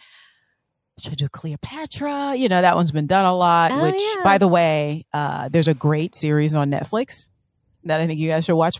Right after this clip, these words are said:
Speaker 1: uh, E P'd by, um, Jada Pinkett Smith,
Speaker 2: Oh,
Speaker 1: which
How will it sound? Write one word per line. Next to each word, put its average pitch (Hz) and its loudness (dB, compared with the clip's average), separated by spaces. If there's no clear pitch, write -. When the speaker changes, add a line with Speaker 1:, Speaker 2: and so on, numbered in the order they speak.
Speaker 1:
uh, - -4
E 180 -6
P'd 165 -8
by, 143 -4
um, 143 -8
Jada 160 -2
Pinkett 165 -8
Smith, 202 -6
Speaker 2:
Oh, 349 2
Speaker 1:
which 539 6